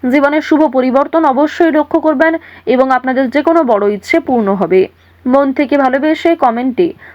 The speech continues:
"জয় সূর্যদেবের জয়" লিখে যাবেন। যারা মুসলিম দর্শক বন্ধু রয়েছেন, কমেন্টে ভালোবেসে মহান আল্লাহর নামটি লিখে যান, কিংবা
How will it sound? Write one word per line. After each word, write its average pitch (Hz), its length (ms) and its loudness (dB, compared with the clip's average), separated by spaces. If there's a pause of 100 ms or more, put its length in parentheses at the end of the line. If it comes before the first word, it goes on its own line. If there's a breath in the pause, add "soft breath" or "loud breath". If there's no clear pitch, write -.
(140 loud breath)
"জয় 294 320 2
সূর্যদেবের 226 680 0
জয়" 196 260 0
লিখে 196 220 -2
যাবেন। 185 340 0 (480 loud breath)
যারা 262 220 4
মুসলিম 294 480 2
দর্শক 302 320 0
বন্ধু 254 300 0
রয়েছেন, 240 440 2
কমেন্টে 226 460 0
ভালোবেসে 254 540 0
মহান 294 400 2
আল্লাহর 220 480 0
নামটি 208 340 -2
লিখে 214 260 0
যান, 269 220 0 (420 loud breath)
কিংবা 349 300 4